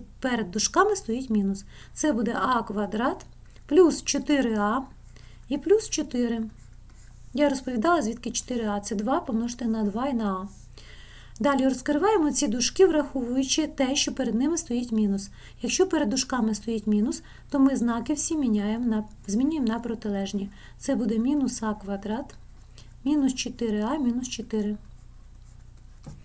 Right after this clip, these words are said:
А квадрат було, А квадрат пішло. Чотири А з протилежним знаком також викреслюємо. Отримуємо мінус чотири. А мінус чотири це менше нуля, значить,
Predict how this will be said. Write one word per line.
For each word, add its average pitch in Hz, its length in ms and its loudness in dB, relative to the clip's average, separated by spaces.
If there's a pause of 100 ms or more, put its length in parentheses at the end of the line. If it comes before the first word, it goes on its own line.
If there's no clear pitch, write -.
(760)
А 339 160 6
квадрат 285 400 0
було, 269 300 2
А 381 140 6
квадрат 277 440 0
пішло. 214 420 -2 (440)
Чотири 294 380 0
А 262 200 2 (400)
з - 100 -10
протилежним 233 580 -2
знаком 302 360 -2
також 240 360 -4
викреслюємо. 214 580 -4
Отримуємо 330 460 4
мінус 381 500 2
чотири. 269 540 0 (640)
А 285 60 -2
мінус 359 260 4
чотири 285 380 0
це 262 200 0
менше 233 380 0
нуля, 233 380 4
значить, 277 480 0